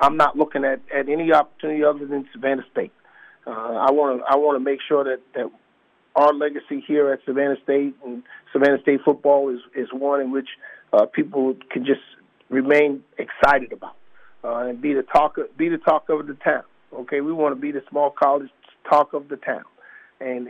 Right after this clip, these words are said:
and certainly, um, you know, in this talent-rich state, um, I, we wanna make sure that every household is saying, you know, "Have you looked at Savannah State? You know, they got a pretty good program going down there." And so, um, and,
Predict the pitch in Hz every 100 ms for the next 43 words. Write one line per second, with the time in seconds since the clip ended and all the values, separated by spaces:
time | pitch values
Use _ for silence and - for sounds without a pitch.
0 | - 131 120 - 151 139 139 131 _ _
1 | _ 135 139 131 127 127 _ _ _ _
2 | _ - 147 135 131 143 139 - 139 139
3 | 127 143 135 - 143 139 131 _ _ _
4 | _ 139 135 123 _ 123 123 135 143 147
5 | 131 135 139 143 139 131 127 147 143 143
6 | 147 151 - 135 131 127 - 139 131 123
7 | 120 143 143 139 143 127 135 156 - 139
8 | _ 135 151 151 - 170 170 _ _ 143
9 | 135 135 139 143 147 135 151 143 143 143
10 | 156 143 135 120 123 117 110 110 - -
11 | - - - - _ 131 120 - 135 120
12 | 117 _ - _ 135 135 131 127 - 131
13 | 127